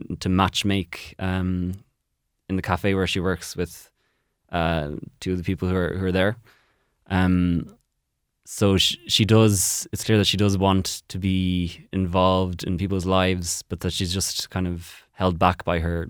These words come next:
inhibitions. And then it comes, it's the same in the case of her own life,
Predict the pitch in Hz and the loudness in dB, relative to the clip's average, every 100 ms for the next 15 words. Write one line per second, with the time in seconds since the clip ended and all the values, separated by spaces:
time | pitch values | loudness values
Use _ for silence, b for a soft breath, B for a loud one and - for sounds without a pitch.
0 | - - 92 92 92 87 - - _ 98 | -10 -6 -2 -2 -4 -6 -8 -12 _ 0
1 | 98 95 90 104 98 85 - - - - | 2 2 2 2 2 2 -2 -4 -10 -10
2 | 104 - 104 101 101 - 104 - - - | -2 4 4 4 2 -2 -4 -4 -6 -4
3 | 104 101 101 101 98 - 104 113 101 92 | 0 0 0 2 2 0 2 4 4 2
4 | - | -4